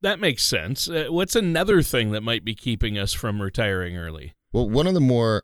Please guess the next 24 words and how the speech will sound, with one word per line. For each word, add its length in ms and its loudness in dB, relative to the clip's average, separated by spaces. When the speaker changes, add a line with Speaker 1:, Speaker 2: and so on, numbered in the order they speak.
Speaker 2:
obvious 540 2
things 280 0
that 140 -2
may 200 2
be 240 2
hindering 400 2
someone's 340 2
ability 600 0
to 140 -8
retire 540 0
early 320 0
is 200 0
living 260 2
beyond 320 2
their 80 0
means. 460 -6
Uh, 40 2
if 140 0
you 100 2
spend 340 4
more 160 6
than 160 4
you 80 2
earn, 320 2